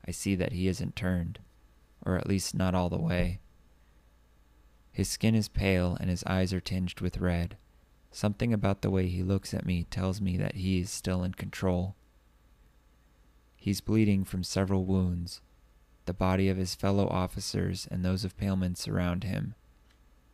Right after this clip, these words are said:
It's obvious that a large fight took place here, and that he is the only survivor.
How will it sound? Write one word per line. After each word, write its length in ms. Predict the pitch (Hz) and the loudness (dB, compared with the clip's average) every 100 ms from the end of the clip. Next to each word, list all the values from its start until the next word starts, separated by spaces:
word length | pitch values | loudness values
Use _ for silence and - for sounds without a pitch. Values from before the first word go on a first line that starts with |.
| _ | _
It's 200 | - 95 - | -6 -4 0
obvious 640 | 101 90 92 87 - - | 0 2 2 2 -2 -10
that 200 | - 90 | -4 -2
a 20 | |
large 360 | 90 92 92 - | 0 2 0 -2
fight 280 | - 90 - | -2 -2 -2
took 220 | 101 - | -6 -4
place 300 | 90 90 - | -2 -2 -4
here, 340 | 98 - 104 - _ _ - | -4 -4 -4 -10 _ _ -4
and 120 | 92 | 0
that 120 | 87 | 0
he 120 | 87 | 0
is 140 | 90 120 | 0 0
the 140 | 90 | -2
only 180 | 87 87 | 0 -2
survivor. 680 | - - 92 87 - - | -4 -2 -2 -2 -2 -6